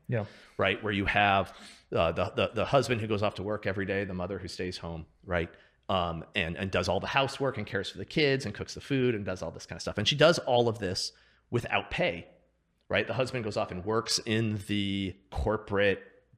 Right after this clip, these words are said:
Speaker 2: governmental, public realm, but there's this whole private realm with all this private work that's being done for love, right? These, this is a structure that is not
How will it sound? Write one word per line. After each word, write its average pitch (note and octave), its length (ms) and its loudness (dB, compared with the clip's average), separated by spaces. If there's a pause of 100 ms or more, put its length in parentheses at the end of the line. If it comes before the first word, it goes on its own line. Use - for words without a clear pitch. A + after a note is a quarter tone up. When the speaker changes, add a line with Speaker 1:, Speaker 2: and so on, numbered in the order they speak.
(140)
Speaker 2:
governmental, G2+ 1040 0
public G2 540 -4
realm, F2 360 -4 (300)
but A#2+ 140 0
there's A#2 160 2
this A#2 120 -4
whole D3+ 220 -2
private E3+ 440 2
realm A2 200 -2
with G#2+ 140 -4
all C3 260 6
this A#2+ 240 -2
private A#2+ 560 0
work A#2+ 420 4
that's A2 200 -4
being F#2+ 320 -6
done A#2+ 440 0 (400)
for A#2 460 4
love, E3 480 0 (160)
right? G#2 180 -2
These, C3 200 0
this C3+ 180 2
is - 100 2
a G#2+ 60 4
structure A#2 880 0
that G#2 160 0
is G2+ 120 -6
not A2 560 4